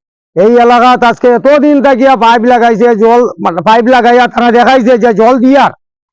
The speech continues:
জল দিয়ার কইয়া দুই তিন বছর হয়ে যায়, জলেরও পাত্তা নাই। চার বছর হয়ে যার পাত্তা নাই, আর বুট নিবার সময় ঘরে ঘরে আইন খালি তারা। এখন জলও নাই, ফিশারিও নাই, কুয়াও নাই। এখন আমরা যেতাম এখন বিজেপি সরকারের ভোট দিয়ে এখন দেখা যায় যে অবস্থা হয়েছে আর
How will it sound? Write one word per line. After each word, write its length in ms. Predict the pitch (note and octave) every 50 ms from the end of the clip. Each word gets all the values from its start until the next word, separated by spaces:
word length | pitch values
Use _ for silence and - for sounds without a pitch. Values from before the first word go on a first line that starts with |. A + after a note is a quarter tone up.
| _ D#3+ D#3+
জল 200 | A3+ B3+ C#4 B3+
দিয়ার 340 | G#3+ C4+ D4+ E4 E4 D#4
কইয়া 240 | C4 D#4 D4+ D4+ D4
দুই 160 | G#3+ A#3+ C4
তিন 220 | - - D4+ D#4 D4+
বছর 320 | D4+ C4+ - - C#4 C4
হয়ে 120 | C4+ C4+ A#3
যায়, 140 | C4+ B3+
জলেরও 400 | A3 A3 B3 B3 C#4 D#4 E4 E4
পাত্তা 260 | D4+ D4 - - A#3 A3+
নাই। 160 | G3 D3 - - _ _ _ _ _ - _ _ _ B2 _ _ _ _ _ _ _ -
চার 180 | B3 C4+ D4
বছর 300 | C#4 D#4+ D4+ B3+ D#4 D4+
হয়ে 100 | D#4 D4+
যার 200 | C4 D4+ D4 C#4
পাত্তা 300 | C4 C#4 - - D4+ D4+
নাই, 160 | D4+ D#4 D4
আর 100 | C#4+ C#4+
বুট 220 | A#3+ C#4+ E4+ D4 C4
নিবার 280 | E4+ E4+ E4+ E4 D#4+
সময় 220 | E4 D#4+ D#4 D#4 D4
ঘরে 240 | A#3+ D4+ D#4+ E4 D#4
ঘরে 160 | D4 D#4 C#4+
আইন 260 | C4+ B3 G#3+ G3 G3
খালি 120 | F#3 G3 D#3+
তারা। 200 | - E3 C#3 A#2+ - _ _ _ _ _ _ G#3+ A#3 A#3
এখন 240 | A#3 G#3 C#4+ D4+ B3+
জলও 360 | A#3 C#4+ D4+ D#4+ F4+ F4+ F4+
নাই, 220 | E4+ E4 E4 E4+ E4+ A#3+
ফিশারিও 480 | C4+ D4+ A3+ D4+ E4 E4 E4 E4 D#4+ D#4
নাই, 180 | D4+ D#4 D#4 B3+ -
কুয়াও 360 | - C#4 D4 D#4 D#4+ D#4+ D#4+ D4+
নাই। 140 | D4 C#4+
এখন 180 | C#4+ C4 D4 D4
আমরা 260 | C#4+ C#4+ C#4+ E4 E4
যেতাম 360 | C#4 D4+ C#4+ C#4+ D4 D4 D4+
এখন 220 | D#4+ C#4+ D4 C#4 B3 - - _ _ _ _
বিজেপি 460 | - G#3 B3+ A3 D4 D4 E4+ F4+ D4+
সরকারের 380 | F#4 E4+ D4 D#4+ E4+ E4 E4+ D#4+
ভোট 180 | C4+ D#4+ D#4+ B3+
দিয়ে 160 | B3 D#4+ D#4
এখন 240 | D4+ C4 C#4+ D4 C#4+
দেখা 200 | D4 C#4+ D4 D4+
যায় 120 | D4+ D4
যে 140 | A3 C4 D4+
অবস্থা 380 | F4+ E4+ C#4+ D#4 C4+ - - D4
হয়েছে 260 | C#4 C#4 C4+ A3+ C#4
আর 100 | C4+ B3+